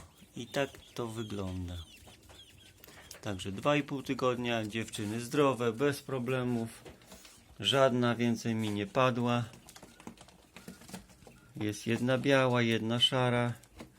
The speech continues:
a poza tym r-, reszta cała jest, e, w kolorze pospolitym. Nie wiem, ile jeszcze jest kogutów,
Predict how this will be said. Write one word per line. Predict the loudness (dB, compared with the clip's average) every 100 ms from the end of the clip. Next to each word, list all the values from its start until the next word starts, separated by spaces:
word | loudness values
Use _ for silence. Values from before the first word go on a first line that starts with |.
| -20 -20 -6
a | -6
poza | -4 -2 0 -2
tym | -2 -4
r-, | -2 -6 -10 -10
reszta | -4 -4 -4 -6 -6
cała | -4 -4 -2 -4
jest, | -6 -10 -16 -20 -20 _ -20 -20 -20 -20 -20 -20 -20 -20 _ -18 -14
e, | -12 -10 -10 -10 -12
w | -14
kolorze | -8 -4 -4 -6
pospolitym. | -8 -8 -6 -4 -4 -2 0 0 -4 -14 -20 -20 -18 -18 -18 -16 -14 -14 -14 -16 -18 -16 -6 -6 -2 0
Nie | 2 2
wiem, | 2 4
ile | 4
jeszcze | 6 6 6 6
jest | 6 4
kogutów, | 4 4 4 4 6 4